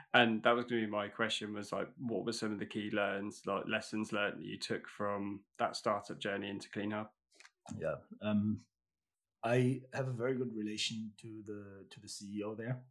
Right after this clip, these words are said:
Speaker 2: He's also one of our angel investors and by now one of my best friends. And, um, he's a very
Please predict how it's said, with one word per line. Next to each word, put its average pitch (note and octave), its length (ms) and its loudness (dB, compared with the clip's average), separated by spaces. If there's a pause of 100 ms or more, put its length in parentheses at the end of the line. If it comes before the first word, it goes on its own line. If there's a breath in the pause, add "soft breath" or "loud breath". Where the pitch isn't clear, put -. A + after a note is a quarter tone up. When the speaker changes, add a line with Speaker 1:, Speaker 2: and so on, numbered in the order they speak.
(300)
Speaker 2:
He's G2 180 -6
also G2 260 -4
one F#2 140 -4
of F#2 120 -4
our F2+ 160 -4
angel F#2+ 220 -4
investors F#2+ 460 -4
and G#2 100 2
by G2+ 120 0
now F#2 120 0
one F#2+ 160 -2
of F#2+ 120 -4
my G#2 100 2
best F#2 240 -2
friends. G#2 340 -2 (520 loud breath)
And, A2+ 360 2 (240)
um, G#2+ 300 4 (600)
he's B2 280 4
a A2+ 60 -4
very G#2+ 480 2